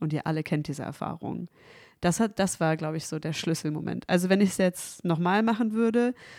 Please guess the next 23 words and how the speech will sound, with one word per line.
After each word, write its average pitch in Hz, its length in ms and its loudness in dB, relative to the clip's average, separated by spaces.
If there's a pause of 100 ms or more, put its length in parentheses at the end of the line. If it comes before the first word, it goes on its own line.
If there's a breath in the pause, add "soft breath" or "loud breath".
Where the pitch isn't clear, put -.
(200 loud breath)
würde 175 160 2
ich 170 160 -2
diese 233 280 6
Prämisse 208 500 0
und 180 100 0
diesen 202 180 0
Spannungsbogen 185 640 -4
über 160 160 -2
meine 160 240 0
gesamte 165 340 0
Setlist 185 520 -2
schreiben 156 540 -4 (160)
und 165 140 -4
die - 40 -6
Spannung 165 400 0
halten 165 340 0
wollen. 156 400 -4 (380)
Also 170 200 4
das 170 220 2
wär 185 60 0
das 170 160 -2
Motiv 170 360 0
gerade. - 480 -6